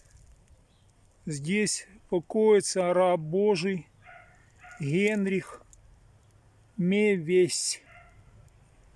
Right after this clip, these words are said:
Скончался двадцать второго октября тысяча восемьсот девяносто, ну, тут другого чи сьомого, сьомого года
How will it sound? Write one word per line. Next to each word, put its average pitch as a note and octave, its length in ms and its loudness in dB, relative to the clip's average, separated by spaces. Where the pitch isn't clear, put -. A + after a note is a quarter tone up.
Скончался G3+ 920 -2
двадцать E3+ 540 -2
второго F3 380 0
октября F3+ 760 0
тысяча G3+ 300 -8
восемьсот F#3+ 640 -2
девяносто, F3 840 -2
ну, G3 100 -8
тут F3 260 -6
другого F#3+ 500 0
чи - 160 -10
сьомого, F3 480 -2
сьомого F3 580 -4
года C#3+ 400 -4